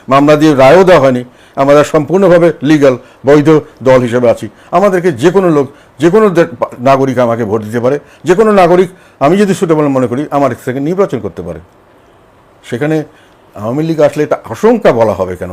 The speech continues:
এখানে আমি বলছি যে মানে জিনিসটাকে এমনভাবে ম্যানিপুলেট করা হয়েছে যে না, জামাতকে ভোট দিলে এটা আশঙ্কা নয়, তাহলে এটা ভালো কাজ, জাতীয় পার্টিকে দিলে ভা-, ভালো কাজ নয়।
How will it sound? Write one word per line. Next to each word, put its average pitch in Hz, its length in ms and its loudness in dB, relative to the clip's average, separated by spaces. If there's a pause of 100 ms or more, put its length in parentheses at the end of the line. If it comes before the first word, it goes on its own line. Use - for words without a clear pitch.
এখানে 214 280 2
আমি 185 120 2
বলছি 117 280 -6
যে 90 100 -12 (520)
মানে 104 180 -12 (120)
জিনিসটাকে 160 420 -4
এমনভাবে 202 600 4 (160)
ম্যানিপুলেট 170 460 0
করা 175 120 4
হয়েছে 123 260 0 (300)
যে 170 80 2
না, 165 140 4
জামাতকে 165 460 2
ভোট 190 140 2
দিলে 175 160 2
এটা 156 140 2
আশঙ্কা 120 360 -2
নয়, 85 180 -10 (300)
তাহলে 185 160 4
এটা 160 100 2
ভালো 107 240 -4
কাজ, 82 160 -12 (340)
জাতীয় 143 260 2
পার্টিকে 156 240 0
দিলে 135 160 -4
ভা-, 98 300 -6
ভালো 110 180 -2
কাজ 98 180 -4
নয়। 90 140 -14